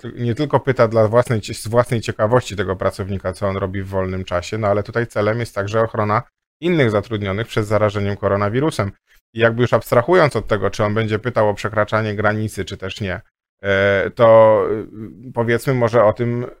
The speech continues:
o co taki pracodawca może zapytać swojego zatrudnionego, czy, czy może go pytać, gdzie, ja-, w jaki sposób on spędza czas, czy na przykład naraża się na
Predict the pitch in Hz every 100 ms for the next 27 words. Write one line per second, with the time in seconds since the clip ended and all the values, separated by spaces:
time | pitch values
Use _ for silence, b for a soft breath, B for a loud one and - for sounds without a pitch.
0 | _ 117 113 - 120 117 - 123 113 113
1 | 113 101 - 117 120 127 190 233 175 127
2 | 107 107 104 104 - 104 104 104 104 98
3 | 110 104 104 101 95 92 92 110 104 b
4 | b _ _ 113 120 117 113 113 110 120
5 | 113 110 - 107 101 120 117 110 110 113
6 | - 113 120 107 110 107 - 110 107 -
7 | 104 98 - 107 101 - - 104 - _
8 | _ - 110 113 113 107 104 95 107 101
9 | 101 101